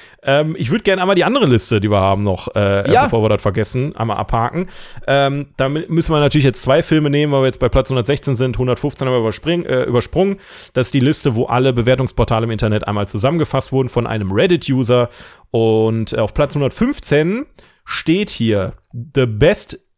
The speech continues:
Speaker 1: Years of Our Life", neunzehnhundertsechsundvierzig von
Speaker 2: Gott.
Speaker 1: William Wyler. Auf Deutsch, "Die besten Jahre unseres Lebens". Ähm,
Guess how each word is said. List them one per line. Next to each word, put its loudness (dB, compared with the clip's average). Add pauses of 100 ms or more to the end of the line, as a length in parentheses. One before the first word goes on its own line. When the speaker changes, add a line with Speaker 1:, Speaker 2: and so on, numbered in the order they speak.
Speaker 1:
Years 0
of -2
Our 2
Life", 0
neunzehnhundertsechsundvierzig -2
von -2
Speaker 2:
Gott. -2
Speaker 1:
William 2
Wyler. 0 (520)
Auf -4
Deutsch, 0
"Die -2
besten -4
Jahre 0
unseres -2
Lebens". 0 (580)
Ähm, -2